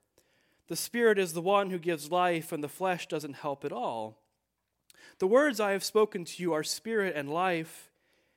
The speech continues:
yet some of you don't believe." Jesus knew from the beginning who wouldn't believe and the one who would betray him. He said, "For this reason I have, I have said to you that none can come to me unless the Father enables them to do so."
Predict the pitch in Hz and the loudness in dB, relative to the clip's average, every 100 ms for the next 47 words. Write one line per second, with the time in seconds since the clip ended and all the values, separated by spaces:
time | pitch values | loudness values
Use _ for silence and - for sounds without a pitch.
0 | _ - 208 208 262 320 240 247 214 220 | _ 0 0 2 0 0 2 0 0 -2
1 | 214 196 233 143 101 - - - _ _ | -4 -6 -6 -6 -10 -16 -20 -20 _ _
2 | _ _ _ _ _ _ - 196 220 202 | _ _ _ _ _ _ -6 0 2 0
3 | - 196 226 214 190 170 165 185 180 147 | -2 -2 -2 -2 -4 -2 0 0 -2 -4
4 | 175 180 196 175 160 151 170 156 147 147 | -4 -2 -2 -2 -6 -4 -2 -2 -2 -4
5 | 147 180 175 165 139 - 175 147 139 - | -2 -2 -2 -4 -10 -6 -4 -4 -6 -8
6 | 214 208 127 98 98 107 _ _ _ _ | -8 -8 -8 -12 -14 -20 _ _ _ _
7 | _ _ _ _ _ 214 - 240 226 226 | _ _ _ _ _ -4 2 4 4 2
8 | 208 277 277 233 220 190 185 190 185 170 | 2 2 0 -2 -4 0 2 4 4 2
9 | 165 - - - _ _ 156 165 - 226 | 0 -18 -20 -20 _ _ -2 -2 2 0
10 | 226 170 156 151 147 196 214 214 - _ | 0 -4 -2 -2 0 0 0 -4 -14 _
11 | - 156 139 190 190 175 147 131 156 - | -10 -10 -6 -8 -6 -6 -6 -4 -4 -6
12 | 147 - 170 170 175 151 165 170 170 165 | -14 -4 0 0 0 0 -2 -4 -4 -4
13 | 156 147 139 170 202 - 90 87 | -6 -8 -12 -12 -12 -14 -16 -18